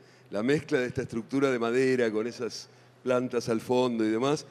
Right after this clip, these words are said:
una módica suma. Podemos negociar, hay descuentos para estudiantes, este, hay muchas posibilidades. En fin,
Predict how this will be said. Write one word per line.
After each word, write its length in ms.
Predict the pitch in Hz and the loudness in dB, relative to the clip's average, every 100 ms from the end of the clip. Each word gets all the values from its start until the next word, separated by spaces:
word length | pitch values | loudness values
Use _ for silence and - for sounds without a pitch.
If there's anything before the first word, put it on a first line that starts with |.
| - - | -14 -4
una 220 | 160 165 | 0 2
módica 360 | 180 180 170 | 4 4 4
suma. 320 | 151 135 107 95 | 2 2 0 2
Podemos 360 | 123 147 143 | 4 4 4
negociar, 540 | 131 117 107 139 147 135 | 2 0 2 2 4 4
hay 100 | 113 | 0
descuentos 600 | 104 135 143 143 143 127 | 0 4 6 4 0 -2
para 140 | 104 | -4
estudiantes, 840 | 95 101 127 131 135 147 143 - - - - 92 | -2 2 2 2 -2 -4 -6 -10 -20 -20 -20 -8
este, 880 | 110 104 98 - 101 98 92 95 101 | -2 0 0 -4 -2 0 2 0 0
hay 80 | |
muchas 260 | 120 135 131 | 0 0 0
posibilidades. 760 | 104 92 85 78 64 62 - - - - - | 0 -2 -2 -4 -6 -10 -16 -20 -20 -20 0
En 140 | 143 143 | 4 4
fin, 240 | 98 | 2